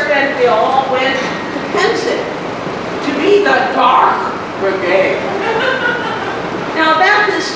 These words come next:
time, the king of Meridies figured out he had lost all his dukes. So he joined the Dark Bri-, uh, Brigade. And we went up,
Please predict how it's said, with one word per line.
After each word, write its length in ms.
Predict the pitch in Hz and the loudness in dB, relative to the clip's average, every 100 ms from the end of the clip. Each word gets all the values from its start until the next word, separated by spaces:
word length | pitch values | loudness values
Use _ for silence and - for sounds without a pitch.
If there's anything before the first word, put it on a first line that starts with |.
| - | 0
time, 480 | 339 311 262 262 254 - - - - - - - - | 2 4 2 2 -2 -4 -6 -6 -6 -6 -6 -4 -2
the 80 | 453 - | 0 2
king 400 | 403 339 311 302 - - - - - 240 | 2 4 2 2 0 -4 -4 -4 -2 2
of 160 | 240 | 2
Meridies 800 | 240 240 254 220 180 180 208 190 - - - - - - - | 4 2 4 4 6 6 4 2 0 -4 -6 -6 -6 -6 -2
figured 320 | 349 330 302 262 | 0 2 2 4
out 240 | 262 294 339 | 4 4 2
he 80 | 262 | 0
had 100 | 240 | 2
lost 320 | 233 254 - | 4 4 4
all 240 | 262 254 262 | 2 4 2
his 160 | 254 - | 0 -2
dukes. 320 | 254 339 330 - - - - - - - - - - - - - - - | -2 0 0 0 -2 -2 -2 -4 -4 -6 -6 -6 -6 -6 -6 -6 -4 0
So 160 | 339 - | 2 4
he 240 | 190 190 - | 6 6 6
joined 480 | 147 - - - | 4 4 2 2
the 80 | 208 - | 0 0
Dark 560 | - - 180 170 - - - - | 2 4 4 2 0 -4 -6 -2
Bri-, 320 | 185 190 185 | 2 2 2
uh, 960 | 190 208 196 185 160 - - - - - | 2 0 0 -2 -4 -4 -6 -6 -6 -2
Brigade. 560 | 214 240 226 - - - - - - - - - - 208 | 0 2 4 4 2 -2 -4 -6 -6 -6 -6 -6 -4 0
And 80 | 214 359 | 2 2
we 240 | 370 370 285 269 | 2 2 0 0
went 160 | 294 | 2
up, 240 | - 269 | 4 4